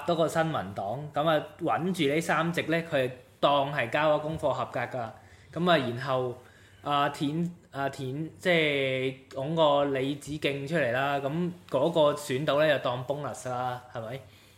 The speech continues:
噉啊，方國珊呢，就不嬲都當佢係獨立人士嘅，冇乜嘢特別呢，都唔會即係幫佢嘅。咁後尾呢，有人話江湖傳聞嗰啲我唔知道啦。咁啊，即係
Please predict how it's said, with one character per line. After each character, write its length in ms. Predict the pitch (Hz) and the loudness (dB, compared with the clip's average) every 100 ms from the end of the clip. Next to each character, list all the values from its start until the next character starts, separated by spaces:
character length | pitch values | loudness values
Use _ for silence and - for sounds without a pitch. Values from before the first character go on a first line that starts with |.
| _ - | _ -4
噉 120 | 170 | -2
啊， 40 | |
方 280 | 170 180 185 | 4 4 6
國 160 | 170 139 | 4 4
珊 300 | 180 156 165 | 4 2 2
呢， 140 | 160 | 0
就 60 | 156 | 2
不 100 | 175 | 4
嬲 140 | 170 175 | 6 6
都 80 | 175 | 4
當 320 | 175 139 135 | 2 0 0
佢 260 | 143 135 123 | 0 0 0
係 20 | |
獨 300 | 120 127 127 | -4 -6 -6
立 60 | |
人 220 | 110 98 107 | -8 -8 -12
士 160 | - | -8
嘅， 200 | 120 113 | -4 -4
冇 120 | 127 | -4
乜 180 | 147 175 | -2 -2
嘢 280 | 151 120 127 - - - _ | 0 -2 -2 -6 -20 -20 _
特 100 | 139 127 | -4 -2
別 180 | - 143 | -2 0
呢， 120 | 156 | 2
都 100 | 175 | 2
唔 320 | 160 117 110 123 | 0 -2 -6 -2
會 280 | 131 127 - - _ _ | -2 -2 -6 -20 _ _
即 80 | 185 | 2
係 220 | 165 135 131 | 4 2 2
幫 220 | 160 160 | 2 4
佢 240 | 151 131 127 - - - - | 2 0 -4 -14 -20 -16 -6
嘅。 260 | 143 117 | -4 -4
咁 160 | - 156 | -4 -2
後 320 | 180 165 139 143 | 0 2 4 4
尾 180 | 170 185 | 4 6
呢， 100 | 190 | 6
有 200 | 180 147 143 | 6 4 2
人 240 | 117 117 | 2 -2
話 160 | 120 123 | -4 -2
江 160 | 165 160 | 0 0
湖 140 | 113 | -2
傳 220 | 104 104 | -6 -10
聞 60 | 101 101 | -10 -10
嗰 60 | 120 | -4
啲 160 | 151 | -2
我 80 | 127 | -2
唔 140 | 104 92 | -4 -10
知 140 | 147 | -4
道 100 | 135 | -2
啦。 260 | 127 127 127 - - - - | 0 -2 -4 -12 -20 -20 -6
咁 160 | 156 175 | 0 4
啊， 300 | 147 131 123 - - - - | 4 2 -2 -6 -20 -20 -2
即 120 | 185 | 0
係 80 | 151 | 0